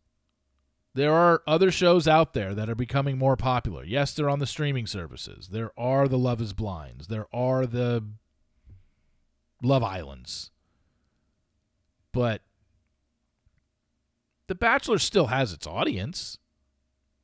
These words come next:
But the audience, as we know, is dwindling.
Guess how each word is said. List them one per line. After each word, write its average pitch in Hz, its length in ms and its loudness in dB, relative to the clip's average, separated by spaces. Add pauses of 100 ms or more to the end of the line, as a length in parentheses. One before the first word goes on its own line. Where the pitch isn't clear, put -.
(300)
But 117 160 -4
the 113 140 -4
audience, 285 720 -2 (840)
as 208 240 2
we 262 100 -6
know, 139 320 -2
is 233 160 -8
dwindling. 196 520 -6